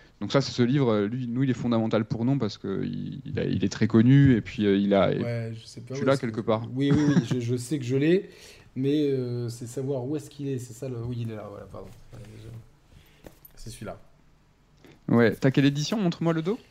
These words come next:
Speaker 2: Chronique d'une édition légendaire.
Speaker 1: C'est Console
Speaker 2: Console
Speaker 1: Syndrome.
Speaker 2: C'est Console Syndrome.
Speaker 1: Ah, tu vois, t'as aussi la version, euh, de l'époque, euh,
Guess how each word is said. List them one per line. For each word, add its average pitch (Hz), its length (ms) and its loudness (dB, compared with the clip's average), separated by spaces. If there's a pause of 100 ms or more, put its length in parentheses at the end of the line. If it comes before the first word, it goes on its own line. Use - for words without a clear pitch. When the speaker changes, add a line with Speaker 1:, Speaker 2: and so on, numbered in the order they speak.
(400)
Speaker 2:
Chronique 151 480 -2
d'une 131 180 -2
édition 131 460 -6
légendaire. 120 540 -4 (1080)
Speaker 1:
C'est 127 140 -2
Console 131 220 2
Speaker 2:
Console 180 120 6
Speaker 1:
Syndrome. 160 280 2
Speaker 2:
C'est - 200 -4
Console 123 300 -4
Syndrome. 101 300 -14 (120)
Speaker 1:
Ah, 135 120 -2
tu - 140 -8
vois, 120 180 -2
t'as 120 160 0
aussi 110 260 -6
la 123 120 0
version, 120 440 -4
euh, 107 220 -2
de 110 100 -6
l'époque, 110 360 2
euh, 101 220 4